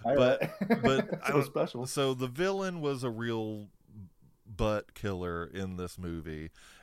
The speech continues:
Speaker 2: and
Speaker 3: <laughs>
Speaker 2: also I wasn't a huge fan of how jokey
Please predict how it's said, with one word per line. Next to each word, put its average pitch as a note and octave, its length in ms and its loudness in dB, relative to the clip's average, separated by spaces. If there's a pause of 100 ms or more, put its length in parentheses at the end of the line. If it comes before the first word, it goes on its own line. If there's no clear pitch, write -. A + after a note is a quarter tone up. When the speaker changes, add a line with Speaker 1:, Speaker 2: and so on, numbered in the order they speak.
Speaker 2:
and A#2+ 340 0
Speaker 3:
<laughs> - 0 -
Speaker 2:
also C#3+ 640 -2
I A2 120 -2
wasn't C3+ 540 -2 (140)
a G#2+ 100 -2
huge A#2+ 720 -4
fan B2+ 680 -6 (600)
of G#2 520 0
how A2+ 420 -2
jokey G2+ 1080 -6